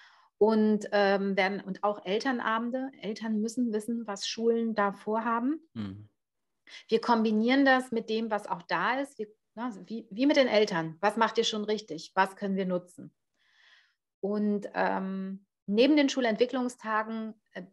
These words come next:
Speaker 1: bilden wir, ähm, Trainer aus. Also New Authority Trainer und Multiplikatoren, die dann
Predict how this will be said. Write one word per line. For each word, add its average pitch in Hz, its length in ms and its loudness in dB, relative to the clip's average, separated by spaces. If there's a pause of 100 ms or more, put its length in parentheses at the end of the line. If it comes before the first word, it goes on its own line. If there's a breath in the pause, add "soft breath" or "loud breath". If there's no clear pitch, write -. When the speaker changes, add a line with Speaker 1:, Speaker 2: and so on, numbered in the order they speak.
(120)
Speaker 1:
bilden 233 500 2
wir, 214 560 0
ähm, 196 760 -6
Trainer 214 440 2
aus. - 360 -12 (520)
Also 190 240 -8
New 202 200 0
Authority 214 500 0
Trainer 226 500 -2
und 190 160 -4
Multiplikatoren, 208 1120 -2
die 202 200 -10
dann 233 440 2